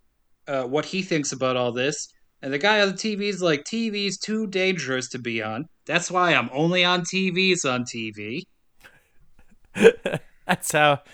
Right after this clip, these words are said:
Speaker 2: that's how I counteract all of that. I can't physically be there on interview and have the camera suck my soul out from there.
Speaker 1: Yeah.
Speaker 2: I have my own camera at home <laughs> that helps,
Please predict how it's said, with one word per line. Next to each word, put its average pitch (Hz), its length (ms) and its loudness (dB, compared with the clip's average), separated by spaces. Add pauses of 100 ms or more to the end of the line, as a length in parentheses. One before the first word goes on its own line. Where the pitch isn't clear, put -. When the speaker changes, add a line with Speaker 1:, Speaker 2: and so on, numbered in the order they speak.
(120)
Speaker 2:
that's 156 200 2
how 151 180 4
I 120 80 2
counteract 123 920 0 (360)
all 113 220 0
of 95 80 -8
that. 95 280 -4
I 110 60 -6
can't 135 360 -2
physically 120 840 -4
be 113 300 -2
there 92 320 -2
on 90 180 -6
interview 98 680 -6 (240)
and 98 140 -8
have 107 240 -6
the - 80 -16
camera 101 420 -6
suck - 380 -6
my 98 140 -6
soul 104 380 -2
out 92 200 -2
from 90 240 -12
there. 90 380 -8 (600)
Speaker 1:
Yeah. - 80 -10 (440)
Speaker 2:
I 123 80 0
have 127 120 0
my 123 160 0
own 143 320 2
camera 117 680 0
at 107 160 -6
home 107 500 -2 (160)
<laughs> - 160 -8
that 156 220 4
helps, 139 340 0